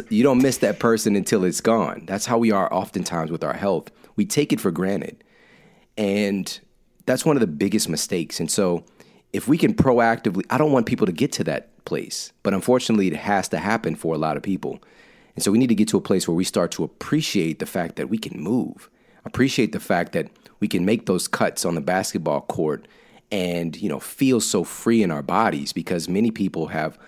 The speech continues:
lost that ability or have never had it to begin with. You know, so really starting to cultivate a sense of gratitude and appreciation, because once you really have this sense of appreciation for your body, you start to care for it differently. You know, it's like really your best friend and your,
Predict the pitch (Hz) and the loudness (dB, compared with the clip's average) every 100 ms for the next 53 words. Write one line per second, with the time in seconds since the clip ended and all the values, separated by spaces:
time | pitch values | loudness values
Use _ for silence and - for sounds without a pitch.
0 | - - 95 101 - 90 73 101 139 92 | -16 -4 0 0 0 -2 -2 0 0 2
1 | 78 85 82 104 95 101 101 85 - 78 | 0 -2 0 2 2 0 0 -2 -4 -6
2 | - 117 98 - - _ _ - _ _ | -2 -2 -2 -6 -12 _ _ -20 _ _
3 | - 78 73 92 87 107 110 107 90 - | -10 -6 -4 -2 2 2 2 2 0 -2
4 | - - 101 95 82 85 76 _ - _ | -4 -4 -2 -2 -2 -4 -4 _ -20 _
5 | 80 - 95 - - 80 85 95 - 82 | -6 -2 -2 -4 -6 -2 0 0 -4 -4
6 | 78 - 98 - 82 98 110 78 71 _ | -6 -4 -4 -2 -2 -2 0 -4 -6 _
7 | _ _ _ - 98 - 123 151 120 101 | _ _ _ -8 -2 2 2 2 4 4
8 | 113 107 98 87 92 - 98 98 80 - | 4 4 0 0 -2 0 0 0 -2 -2
9 | 104 98 98 95 101 92 - 95 101 87 | -2 0 0 0 0 -4 0 2 4 2
10 | 78 87 101 101 104 - - 135 - 92 | 0 0 0 0 -2 -2 -2 -2 0 0
11 | 76 71 - 57 55 - _ _ _ - | 0 -4 -6 -8 -10 -14 _ _ _ -8
12 | 78 76 - 90 76 95 107 98 87 73 | -4 -4 -2 -2 0 0 2 2 2 -2
13 | 90 - - 104 107 78 78 82 82 | -4 -4 -2 0 0 0 -2 -2 -2